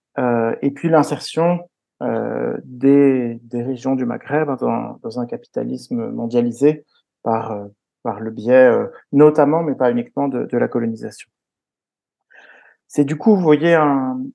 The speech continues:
un mouvement qui est très, euh, voilà, qui est très large, qui est, euh,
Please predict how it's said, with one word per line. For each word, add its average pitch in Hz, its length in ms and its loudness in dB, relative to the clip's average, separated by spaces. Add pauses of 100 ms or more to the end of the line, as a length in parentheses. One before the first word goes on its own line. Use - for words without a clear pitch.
(180)
un 139 100 -6
mouvement 143 340 2
qui - 160 -2
est 135 180 2
très, - 160 -4
euh, 120 520 2 (580)
voilà, 131 100 2
qui 127 100 -4
est 120 80 -4
très - 140 -4
large, 190 460 4
qui - 160 -4
est, 135 140 4
euh, 120 420 0